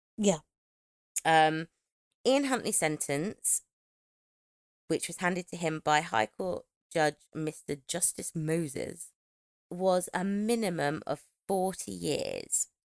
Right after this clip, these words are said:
Speaker 2: which means that he cannot be released until at least twenty forty-two, when he will be sixty-eight years old.
Speaker 1: Oh.
Speaker 2: Yeah. At the sentencing,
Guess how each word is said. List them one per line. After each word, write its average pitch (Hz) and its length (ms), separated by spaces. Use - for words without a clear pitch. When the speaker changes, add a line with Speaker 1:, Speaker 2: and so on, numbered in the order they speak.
Speaker 2:
which - 300
means 156 300
that - 220
he 175 100
cannot 190 380
be 202 120
released 170 500
until 139 260
at - 120
least 143 260
twenty 147 360
forty-two, 135 840
when - 160
he 139 140
will 131 100
be 131 140
sixty-eight - 800
years 120 320
old. - 440
Speaker 1:
Oh. 254 800
Speaker 2:
Yeah. 123 300
At 196 260
the 175 100
sentencing, 131 840